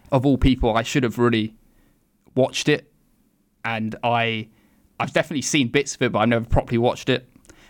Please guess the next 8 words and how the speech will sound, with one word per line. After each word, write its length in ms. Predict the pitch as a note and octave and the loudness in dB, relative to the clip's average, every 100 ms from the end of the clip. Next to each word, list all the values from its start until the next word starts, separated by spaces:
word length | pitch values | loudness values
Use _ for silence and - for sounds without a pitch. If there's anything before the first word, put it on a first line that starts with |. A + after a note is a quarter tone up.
| _ - | _ -10
And 140 | A2 A#2 | -6 -6
this 200 | A#2+ A#2+ | -2 -2
is 220 | A2 - | -2 -4
the 200 | B2 A2+ | 0 2
original 600 | A2+ A#2 A2 G2+ G2 - - | 2 0 -2 -4 -8 -12 -12
Christopher 360 | - G2 - G2+ | -4 -4 -2 -4
Reeve 400 | G2 F#2+ - - _ | -4 -6 -10 -20 _
Superman. 640 | - - F#2 - F2+ E2 | -10 -6 -4 -4 -6 -6